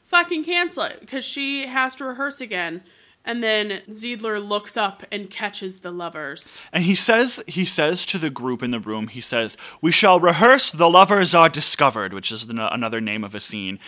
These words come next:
Speaker 2: And he says that, and he confers with the Duke, and then he looks up and discovers the lovers.
Speaker 1: Oh, yeah.
Speaker 2: Jesus Christ.
Speaker 1: Layers upon layers.
Speaker 2: Oh my God, whose story are we talking about?
Speaker 1: All of them.
Speaker 2: We're, uh, constantly.
Speaker 1: Yep.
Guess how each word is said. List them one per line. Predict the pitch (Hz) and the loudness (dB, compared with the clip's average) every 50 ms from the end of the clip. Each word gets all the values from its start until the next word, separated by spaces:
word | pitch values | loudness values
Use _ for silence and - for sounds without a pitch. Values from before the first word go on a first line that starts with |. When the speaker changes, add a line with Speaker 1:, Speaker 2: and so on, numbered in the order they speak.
| - - - - | -16 -16 -14 -8
Speaker 2:
And | - 135 135 | -4 -2 -2
he | 135 127 | -2 -2
says | - - - 214 214 190 170 | -2 -2 0 0 0 0 -2
that, | 175 160 147 - | -2 -2 -2 -2
and | 147 | -4
he | 139 | -6
confers | - 139 127 - 131 139 135 - | -8 -8 -6 -4 -4 -2 -2 -4
with | 127 120 | -6 -8
the | - 123 | -8 -8
Duke, | 120 131 127 117 - - | -4 -4 -4 -4 -4 -6
and | 135 139 139 | -4 0 0
then | 131 131 | 0 0
he | - 156 | -2 -2
looks | 139 139 135 - - | -2 -2 -2 0 0
up | 143 127 - | 0 0 0
and | - 135 123 | -4 -8 -4
discovers | 117 - - - 127 113 123 123 117 | -4 -2 0 0 0 0 0 -2 -2
the | - 131 120 | -2 -2 -2
lovers. | 110 104 104 123 127 147 160 - - - - _ _ _ _ _ _ 226 | 0 -2 -2 -2 -4 -2 -2 -2 -2 -4 -6 _ _ _ _ _ _ -2
Speaker 1:
Oh, | 254 | -2
yeah. | 285 240 190 156 185 - _ _ _ - | 0 0 -2 -4 -4 -8 _ _ _ -2
Speaker 2:
Jesus | 160 - 214 220 196 156 170 - - | 0 2 4 4 4 4 2 0 0
Christ. | - - 98 76 - - - - - - - _ - | -2 -4 -4 -4 -2 -2 -2 -2 -4 -6 -8 _ -8
Speaker 1:
Layers | 254 262 254 247 226 | -4 -2 -2 -2 -4
upon | 226 - 220 202 196 185 | -6 -8 -8 -8 -8 -8
layers. | 160 139 - - - | -10 -12 -12 2 6
Speaker 2:
Oh | - 196 208 | 8 10 10
my | 202 202 196 | 12 12 10
God, | 185 175 175 175 170 170 170 | 10 10 10 10 10 10 8
whose | 139 180 214 214 208 - | 6 4 6 6 6 6
story | - - - 185 180 175 165 170 165 | 6 6 8 8 10 10 10 10 10
are | 160 151 | 8 8
we | 156 165 | 6 4
talking | - - 151 139 131 - 131 127 | 4 4 4 4 4 2 -2 -4
about? | 120 101 110 107 104 104 104 - - - | -2 0 2 2 2 0 -2 -6 -8 -6
Speaker 1:
All | 214 208 196 196 | -4 -4 -4 -4
of | 185 190 | -6 -4
them. | 185 180 175 | -2 6 10
Speaker 2:
We're, | 214 226 233 226 - | 10 10 10 8 6
uh, | 220 214 208 160 - - | 2 2 2 -2 -4 2
constantly. | - 214 214 190 175 - - - 151 - - 117 90 90 92 - _ _ _ _ _ | 4 6 6 6 6 2 0 -2 -2 -4 -4 -4 -4 -4 -6 -8 _ _ _ _ _
Speaker 1:
Yep. | 214 240 262 | -8 -8 -6